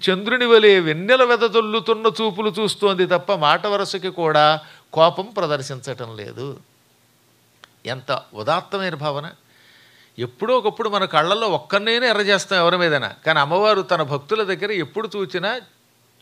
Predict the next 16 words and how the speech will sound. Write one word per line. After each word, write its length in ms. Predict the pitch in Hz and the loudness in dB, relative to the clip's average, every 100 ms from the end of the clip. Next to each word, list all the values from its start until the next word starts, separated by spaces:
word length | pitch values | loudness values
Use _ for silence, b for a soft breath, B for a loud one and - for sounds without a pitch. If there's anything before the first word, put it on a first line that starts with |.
| _ _ - - | _ _ -8 -6
చంద్రుడు 500 | 185 226 269 196 147 - _ _ - | -6 -6 -2 -2 -2 -8 _ _ -6
ఎలా 260 | 135 180 175 | 0 2 2
వెన్నెల 420 | 127 135 214 233 | -2 -4 -2 -2
వెదజల్లుతాడో 1040 | 190 170 156 160 151 143 139 131 123 127 131 B B B | -2 -4 -4 -4 -4 0 0 0 -2 -4 -10 B B B
అలాంటి 720 | 127 151 147 131 135 127 131 135 b b b | -2 0 -2 -4 -8 -8 -10 -16 b b b
ఆహ్లాదకరమైన 1040 | 101 131 147 190 214 220 208 208 196 185 175 | -4 -2 -2 0 2 2 0 -4 -4 -4 -6
చూపులు 480 | 170 185 175 175 160 | -6 -6 -6 -6 -6
చూస్తుంది 400 | 160 139 151 139 | -6 -6 -6 -8
తప్ప 320 | 135 131 - 127 120 - B B B - | -6 -6 -2 -2 -2 -8 B B B -8
క్రోధాన్ని 640 | 139 185 208 202 170 196 | 0 2 2 2 2 -2
ప్రదర్శించదు 1400 | 262 160 143 135 - 131 113 120 113 135 170 156 123 110 113 | -6 -6 -4 -6 -8 -12 -12 -12 -8 -6 -6 -6 -8 -12 -18
అంటాడు 300 | 104 98 92 | -12 -12 -14
ఆయన. 140 | - _ _ _ _ b b b b b b b b b - | -20 _ _ _ _ b b b b b b b b b 2
కారణం 400 | 175 247 254 220 | 2 4 0 -2
ఏమిటి? 460 | 214 170 214 220 _ _ _ _ _ 131 | -6 -8 -12 -14 _ _ _ _ _ -4
ఇవ్వడం 520 | 160 214 254 202 | 0 4 4 2